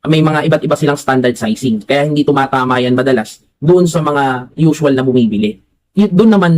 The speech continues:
nagiging iba yung made to order kasi nga nakapokus siya doon sa sukat mismo nung nagpapagawa. Kaya normal po na pag nasabing made to order o M T O, mas mataas talaga yung nagiging value nung produkto o pinapatahi mo kumpara doon sa nabibili mong buo na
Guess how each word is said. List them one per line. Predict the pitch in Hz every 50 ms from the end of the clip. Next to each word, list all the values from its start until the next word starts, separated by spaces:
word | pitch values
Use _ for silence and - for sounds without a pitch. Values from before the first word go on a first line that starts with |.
| 160 160 156 156 156
nagiging | 151 170 175 170 160 165 170 160
iba | - 147 135 131 123
yung | 127 139 139
made | 135 135 120 113
to | - 107 117
order | 117 107 113 117 107
kasi | - - - 139
nga | 127 117 - _ _ _ _
nakapokus | - - 156 - 156 143 147 147 147 - 156 151 147 156 156 -
siya | - - 123 113 120
doon | 131 151 160
sa | 160
sukat | 156 - 156 147 127 143 - 139
mismo | 135 123 - 135 131
nung | 127 123 123
nagpapagawa. | 117 110 - 110 104 - 107 98 - 104 110 107 - _ - -
Kaya | _ - 160 165 170
normal | 170 175 165 156 160 156 156 151 147 -
po | - 131 123 - 135
na | 139 139 135 127 127 127 127 123 117 - _ _ _ _ _ _ _
pag | - 165
nasabing | 160 165 165 165 151 147 147 147
made | 147 147 147 - -
to | -
order | 135 135 131 123 117 117 117 117
o | 123 117 127
M | 131 127 123 -
T | 135 123 -
O, | 101 107 - _ _ _
mas | - 139 170
mataas | 165 156 151 - - - -
talaga | - 147 143 139 143
yung | 139
nagiging | 143 135 135 131 139 139 127
value | 117 127 123 123 120 123 117 113 117 113 113
nung | 123 131 131
produkto | 127 - 131 127 127 123 - - - 120 104
o | 107 107
pinapatahi | 127 117 117 117 - 120 - - 117 120 120
mo | 113 107 101 - - _
kumpara | - 151 156 156 160 147 151
doon | 143 143 139
sa | 143 135
nabibili | 131 131 131 123 120 127 127 123
mong | 120 120 117 117 117 113 117 135
buo | 147 170 165 151
na | 139 131 120